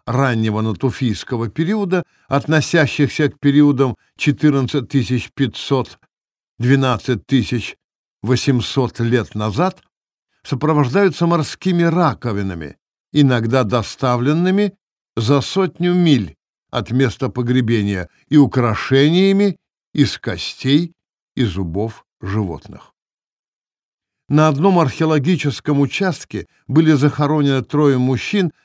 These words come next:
с головными уборами из раковин, причем у одного из них убор насчитывал четыре ряда раковин. Лишь немногие могилы содержали каменные инструменты и статуэтки. Наличие больших ям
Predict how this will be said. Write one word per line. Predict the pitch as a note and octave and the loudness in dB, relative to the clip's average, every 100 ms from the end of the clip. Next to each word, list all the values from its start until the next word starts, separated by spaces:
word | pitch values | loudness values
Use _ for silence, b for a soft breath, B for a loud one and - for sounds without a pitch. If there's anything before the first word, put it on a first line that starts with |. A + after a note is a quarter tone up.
| - | -8
с | A#2 | -2
головными | A2 C#3+ C#3+ C#3+ E3 D3 | 2 4 4 2 4 4
уборами | C#3 D3 C3 D3 E3 D3+ D3 | 2 0 0 0 0 2 0
из | D3 C#3+ C3 | 0 0 2
раковин, | C#3 G2 - G2+ F#2+ - _ | 0 -2 -6 -6 -6 -10 _
причем | C#3 D3 - D3+ C3 | 2 2 4 2 0
у | - C#3 | 0 2
одного | A#2+ A#2 C3 G3+ A#3 | 2 2 0 2 0
из | A2 | 0
них | A2+ G2+ - _ _ _ _ | -2 -4 -6 _ _ _ _
убор | C#3 B2+ D#3+ C#3 | -2 0 0 2
насчитывал | B2 A#2 - F3+ E3 D#3+ C#3+ C3 b b _ _ | 0 -2 -4 -4 -2 0 0 0 b b _ _
четыре | - C3 F#2 - D#3 F3+ E3+ D3+ - _ _ | -4 -2 -2 0 2 2 2 -2 -4 _ _
ряда | A2 A2+ B2 A2+ A2 F#2+ - _ | -4 0 0 0 -4 -4 -12 _
раковин. | G2+ G#2 D#2 - C#2+ - _ _ _ _ _ _ _ _ | -6 -6 -8 -14 -18 -20 _ _ _ _ _ _ _ _
Лишь | - D#3 E3+ - | -2 2 2 2
немногие | F#3 F#3 F#3+ D#3 C3 C3+ | 2 4 2 2 2 2
могилы | B2+ C3 E3 D#3 B2 - _ | 2 0 2 4 4 -2 _
содержали | D3+ C#3+ C#3+ A#2+ C#3+ C3+ | 2 4 4 4 2 0
каменные | - D#3 C#3 C3 A#2+ A#2+ | 0 2 2 2 0 -2
инструменты | G2 - C3 C3+ C#3 F#2+ B2+ | -4 -2 0 2 0 -2 -2
и | |
статуэтки. | - - A#2+ B2+ A2+ F#2 - - - _ _ _ - | -2 -6 -4 -2 -2 -2 -8 -20 -20 _ _ _ -2
Наличие | C#3 D3+ D#3+ - C#3 | 2 4 2 0 0
больших | A#2+ C3 G#2+ C3 A2+ | 2 -2 -2 -4 -4
ям | G#2+ E3+ D#3+ | -2 0 0